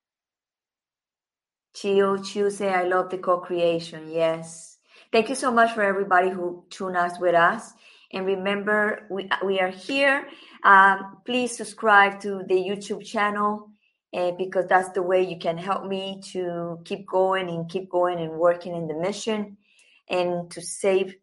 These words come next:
some life or help somebody that really need it for a little word, a little phrase, a little something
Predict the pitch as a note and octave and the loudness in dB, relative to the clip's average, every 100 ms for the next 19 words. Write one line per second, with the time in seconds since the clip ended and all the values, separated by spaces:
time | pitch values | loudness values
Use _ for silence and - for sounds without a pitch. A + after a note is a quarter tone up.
0 | _ - F3 E3 F3+ G#3+ A#3 G3+ F3 E3+ | _ -2 -2 2 4 6 4 -2 -4 -2
1 | F#3+ F#3 G3 F3 F3+ F3+ F3 E3+ D#3 F3 | -2 -2 -6 -2 0 0 2 2 2 -2
2 | E3 D#3+ F3 G#3+ A3 A3 - _ _ _ | -2 -2 -2 -2 -2 -4 -10 _ _ _
3 | _ F3+ F3 F3+ G3 F#3+ F3+ E3+ F#3+ G3 | _ 2 2 4 2 2 0 0 0 0
4 | G3 F3 F#3 F#3 F3+ - G3 G3 G3 G3 | 0 0 -2 -2 -4 -4 -2 -2 -2 -2
5 | E3+ F#3+ G3 F#3 F3+ - G#3+ G3+ G#3 F3+ | -2 -2 -2 -4 -4 -4 -2 -2 -4 -10
6 | E3+ | -10